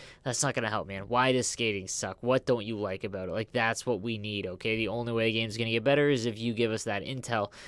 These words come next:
um, and reach out to whatever game changer you're a community of. If you're a sod follower, a Nuge follower,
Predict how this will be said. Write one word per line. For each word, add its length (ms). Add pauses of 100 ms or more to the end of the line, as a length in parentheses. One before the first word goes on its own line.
(280)
um, 260
and 140
reach 240
out 100
to 80
whatever 240
game 240
changer 300
you're 220
a 40
community 480
of. 160
If 160
you're 280
a 80
sod 380
follower, 640
a 60
Nuge 500 (400)
follower, 560